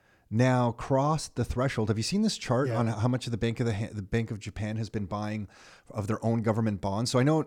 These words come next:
Speaker 1: anyone listening to this, you can't see this chart, but they were buying, I, I don't know if it's in the trillions. Yeah, it is in the trillions. They were buying roughly, like, three trillion dollars worth of Japanese bonds. It looks like in this chart, it's a month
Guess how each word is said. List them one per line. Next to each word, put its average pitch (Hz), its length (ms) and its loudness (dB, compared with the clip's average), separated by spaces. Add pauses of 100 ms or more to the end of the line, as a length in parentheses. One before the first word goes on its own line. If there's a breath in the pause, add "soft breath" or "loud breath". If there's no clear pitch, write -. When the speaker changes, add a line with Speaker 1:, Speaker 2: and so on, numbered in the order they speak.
(200)
Speaker 1:
anyone 156 240 4
listening 117 220 2
to - 20 4
this, - 120 0
you 95 40 -10
can't 120 240 0
see - 80 -8
this 101 180 -4
chart, - 300 -2 (380 loud breath)
but 117 160 0
they 127 80 4
were 120 120 4
buying, 147 540 0
I, 107 40 -8
I 110 120 -6
don't 120 80 -6
know 143 60 -2
if - 80 -6
it's 117 80 -6
in 113 100 -2
the 107 60 -4
trillions. 123 340 0
Yeah, 117 120 8
it 107 40 0
is 123 140 4
in 131 80 4
the 120 80 2
trillions. 98 340 -2
They 120 60 2
were 127 100 6
buying 196 300 2
roughly, 151 320 2
like, 107 260 0 (460 soft breath)
three 147 480 0
trillion 135 720 0
dollars 123 580 0
worth 117 360 -2
of 95 240 -2
Japanese 117 440 -2
bonds. 110 280 -2
It - 100 -2
looks 127 260 0
like 139 160 0
in 127 60 2
this 117 140 2
chart, 113 200 2
it's 110 120 -4
a 104 40 0
month 98 480 -2